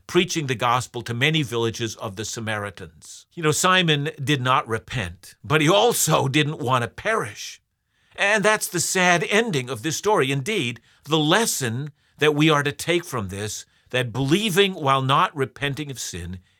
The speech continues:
is a lesson that every person who's hearing my voice right now, you need to consider this lesson. Do not assume that you can walk with Christ and yet at the very same time continue to walk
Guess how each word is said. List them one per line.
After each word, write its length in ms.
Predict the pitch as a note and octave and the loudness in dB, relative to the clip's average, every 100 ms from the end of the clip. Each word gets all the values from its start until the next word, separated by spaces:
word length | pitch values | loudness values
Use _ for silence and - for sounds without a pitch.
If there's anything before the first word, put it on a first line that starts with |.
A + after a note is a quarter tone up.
| - | -14
is 120 | A2 | -6
a 60 | A#2 | -2
lesson 360 | B2+ B2+ B2 | 0 -2 -4
that 220 | A#2 C3 - | -4 -4 0
every 440 | E3+ E3+ D#3+ F#3 | 0 0 -4 -6
person 580 | - - A2+ - A2+ G#2+ - _ | -8 -6 -4 -4 -6 -8 -12 _
who's 180 | B2 A2+ | -10 -6
hearing 280 | B2+ B2 A#2+ | -4 -2 -2
my 180 | A2+ | -4
voice 340 | A2+ G2 G#2+ - | -6 -8 -10 -10
right 240 | C3+ D#3+ | -14 -14
now, 380 | F3 G#2+ - - _ _ _ | -10 -10 -12 -18 _ _ _
you 120 | B2 | -8
need 180 | C#3+ F3 | -6 -6
to 80 | - | -8
consider 480 | - C3+ - D#3+ C#3 | -12 -10 -8 -6 -6
this 240 | A#2+ A2 | -6 -8
lesson. 500 | B2+ A#2+ C3 - F2 _ _ _ _ _ _ _ - | -8 -8 -8 -12 -16 _ _ _ _ _ _ _ -16
Do 340 | A#2+ C3+ F#3 | -6 -2 0
not 560 | E3 D#3 E3 F3+ F#3+ F#3+ | 0 0 2 2 0 -2
assume 540 | B2 - G2+ D#2+ F2 _ _ _ _ - | -10 -8 -8 -10 -14 _ _ _ _ -4
that 160 | C#3 | -4
you 180 | D3 D3 | -2 -2
can 320 | C#3+ C3+ B2 | -2 -4 -6
walk 420 | A2+ C3+ E3 E3 - | -4 0 0 -2 -6
with 280 | B2 - | -6 -6
Christ 500 | - A2 F2+ F#2+ - - | -8 -6 -4 -6 -10 -8
and 220 | A2+ G#2+ | -6 -4
yet 380 | A2 C#3+ F#3 - | -2 -2 -2 -6
at 160 | A2+ G#2 | -10 -6
the 80 | A2+ | -8
very 500 | F2 C#3+ A3+ C4 A#3+ | -2 0 2 0 -2
same 380 | - A3 G#3 G3 | 0 0 0 -2
time 480 | - G#2+ G2+ G#2 - _ _ | -4 -2 -2 -8 -10 _ _
continue 600 | - B2 - C#3+ C3+ D3 | -8 -8 -6 -6 -4 -6
to 160 | C#3+ D3 | -6 -10
walk 400 | A2 G2 F#2+ | -8 -8 -8